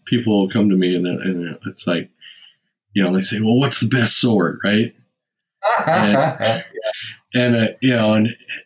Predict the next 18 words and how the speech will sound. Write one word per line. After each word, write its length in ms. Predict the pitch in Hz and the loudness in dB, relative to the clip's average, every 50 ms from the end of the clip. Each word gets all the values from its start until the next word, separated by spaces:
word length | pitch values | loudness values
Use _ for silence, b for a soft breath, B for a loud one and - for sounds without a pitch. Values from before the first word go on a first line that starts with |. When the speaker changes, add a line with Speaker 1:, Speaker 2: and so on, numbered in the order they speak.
| _ - | _ -4
Speaker 1:
and 120 | 123 117 | -2 -2
it's 180 | 117 117 - - | -2 -2 -2 -4
Speaker 2:
What's 140 | - - 117 | -4 -4 -2
the 40 | |
best 220 | 139 156 147 - - | 0 0 0 0 0
cup? 160 | - 160 139 123 - - - - _ _ _ _ _ _ _ _ _ - | 0 0 0 0 -2 -4 -10 -20 _ _ _ _ _ _ _ _ _ -16
It 60 | 120 | -12
depends. 420 | 123 123 - - 117 90 - - - | -8 -4 -2 0 0 -2 -4 -6 -12
Are 40 | - - _ _ _ _ _ _ _ - | -18 -20 _ _ _ _ _ _ _ -6
you, 140 | - - 135 | -2 0 0
Speaker 1:
Yeah. 180 | 139 139 139 | 2 2 2
Speaker 2:
are 100 | 139 143 | 2 2
you 120 | 151 151 147 | 2 2 2
taking 380 | - 151 151 156 - 147 143 - _ _ _ - | 2 0 0 0 0 0 -2 -2 _ _ _ -8
six 160 | - - - - | -6 -2 -2 0
of 80 | 127 135 | 0 2
your 120 | 139 135 | 0 0
friends 720 | 131 - 143 139 135 123 123 120 117 117 - - - - | 0 0 0 0 2 2 2 2 2 2 0 -2 -4 -8